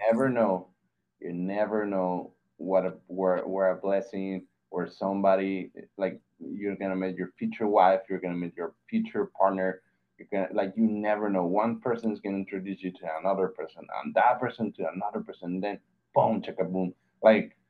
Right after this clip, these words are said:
that's, that's fascinating to me. So I hope, uh, your audience also, um,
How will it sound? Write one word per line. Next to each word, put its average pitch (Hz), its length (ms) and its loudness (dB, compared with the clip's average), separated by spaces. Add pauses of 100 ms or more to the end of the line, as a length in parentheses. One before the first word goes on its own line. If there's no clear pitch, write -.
(580)
that's, 147 360 12
that's 135 340 10
fascinating 98 600 4
to - 120 -10
me. 90 160 0
So 95 140 4
I 92 160 8
hope, 104 400 6 (140)
uh, 98 260 8
your 95 220 0
audience 98 460 4
also, 92 480 0 (1300)
um, 82 640 0